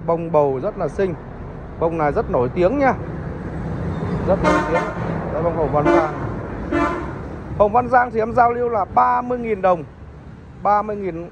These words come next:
ba mươi nghìn đồng cho một, ờ, cho một thân. Đấy, ba mươi nghìn, ba mươi K cho một thân. Đấy, nó cũng là thuộc dòng lô hội này, thân lá nó bé. Đấy, rất là đẹp ạ. Mấy chậu Hồng Văn Giang đây.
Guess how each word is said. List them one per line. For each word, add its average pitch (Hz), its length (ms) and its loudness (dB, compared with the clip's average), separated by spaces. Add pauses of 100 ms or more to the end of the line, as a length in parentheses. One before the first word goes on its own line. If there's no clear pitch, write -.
ba 208 180 4
mươi 214 120 -6
nghìn 180 200 -4
đồng 160 200 0
cho 196 180 0
một, 175 240 -2 (140)
ờ, 147 420 0
cho 185 120 -8
một 175 140 -6 (100)
thân. 202 160 2 (800)
Đấy, 139 400 -2
ba 170 120 2
mươi 170 140 -4
nghìn, 151 200 -6 (240)
ba 185 140 2
mươi 190 140 -8
K - 40 -12
cho 196 320 -2
một 151 160 -10
thân. 175 140 -8 (580)
Đấy, 113 140 -10
nó 139 80 -10
cũng 170 120 -12
là 170 80 -4
thuộc 135 260 -12
dòng 127 160 -4
lô 156 180 -2
hội 156 220 -4
này, 139 100 -6
thân 143 160 -6
lá 147 200 0
nó 180 80 -2
bé. 170 260 2 (1080)
Đấy, 80 120 -14
rất 190 180 -8
là 156 120 -4
đẹp 131 220 -4
ạ. - 60 -14 (380)
Mấy 139 280 -8
chậu - 160 -10
Hồng 120 200 -6
Văn 127 140 -6
Giang 135 240 -2
đây. 143 100 2